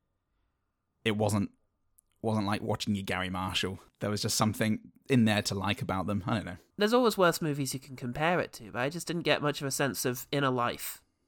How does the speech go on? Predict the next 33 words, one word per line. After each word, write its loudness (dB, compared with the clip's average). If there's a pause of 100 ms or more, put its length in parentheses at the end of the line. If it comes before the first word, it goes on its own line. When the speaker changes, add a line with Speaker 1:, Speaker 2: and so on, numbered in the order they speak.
(300)
Speaker 2:
with 4
Speaker 1:
Mm. -12
Speaker 2:
them, -14 (220)
is -10
the -10
thing. -8
Speaker 1:
Yeah. 2
Speaker 2:
Like, -6
I -4
didn't, -6 (640)
I 2
didn't 4
get 4
Speaker 1:
Well, 8
Speaker 2:
much 4
Speaker 1:
that's 8
Speaker 2:
of 6
Speaker 1:
the 8
Speaker 2:
a 6
sense 2
Speaker 1:
beauty 0
Speaker 2:
of, -12 (380)
yeah. -4 (440)
Well. 0
Speaker 1:
of 2
being 4
able 2
to -2
compare 0
it -4
to -4
other -6
performances. -6